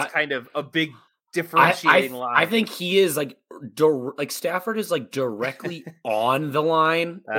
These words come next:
Speaker 2: he's
Speaker 1: Ah.
Speaker 2: maybe just, like, his dot is, like,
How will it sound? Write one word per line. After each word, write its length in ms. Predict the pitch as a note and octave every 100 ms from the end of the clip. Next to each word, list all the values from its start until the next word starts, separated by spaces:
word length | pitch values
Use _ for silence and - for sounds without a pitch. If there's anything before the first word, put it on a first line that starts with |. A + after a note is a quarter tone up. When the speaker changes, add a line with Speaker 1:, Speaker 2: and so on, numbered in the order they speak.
| A2+
Speaker 2:
he's 240 | A#2 A2+ G#2+
Speaker 1:
Ah. 140 | C3+
Speaker 2:
maybe 380 | D3+ D#3+ E3 F3
just, 380 | A#2+ C3 D3+ -
like, 340 | D#3 C3+ - _ _ _ -
his 240 | D3 C#3+
dot 360 | G#2+ A#2+ B2 D3+
is, 160 | D#3 B2
like, 200 | B2+